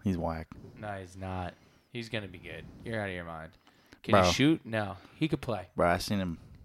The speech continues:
Speaker 2: He can play.
Speaker 1: I seen him hit a, uh, <laughs> seen him shoot a pull-up jump shot from twelve feet and airball it.
Speaker 2: Airball it. I s-, yeah.
Speaker 1: What you doing, man?
Speaker 2: He, he's getting it. He's
Speaker 1: That
Speaker 2: get-,
Speaker 1: shot is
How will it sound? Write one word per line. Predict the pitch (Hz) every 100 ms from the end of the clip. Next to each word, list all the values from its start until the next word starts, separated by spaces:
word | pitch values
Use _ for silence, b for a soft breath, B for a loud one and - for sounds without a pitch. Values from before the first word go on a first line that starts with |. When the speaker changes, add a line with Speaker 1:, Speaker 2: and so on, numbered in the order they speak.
| -
Speaker 2:
He | - 151
can | 165 180 175
play. | - 156 156 156 113
Speaker 1:
I | 104
seen | - 110
him | 101
hit | 107
a, | 92 - - _ - -
uh, | - 98 90 -
<laughs> |
seen | - - 127
him | 113
shoot | 101 123
a | 98
pull-up | 95 120 113 107
jump | 110 110
shot | 120 110
from | 107 87
twelve | 110 104 101
feet | 117 98
and |
airball | 92 92 - 113
it. | 104
Speaker 2:
Airball | 104 95 95
it. | 90 - 104
I |
s-, | 101 - -
yeah. | 101 87 92
Speaker 1:
What | 110 -
you |
doing, | 147 156 110
man? | 85 92 - - -
Speaker 2:
He, | - 135 151 165 -
he's | 131 135 139
getting | - 160 120
it. | 110 - -
He's | 139 143
Speaker 1:
That | 113
Speaker 2:
get-, | -
Speaker 1:
shot | - 117 123 - -
is | 104 90 80 -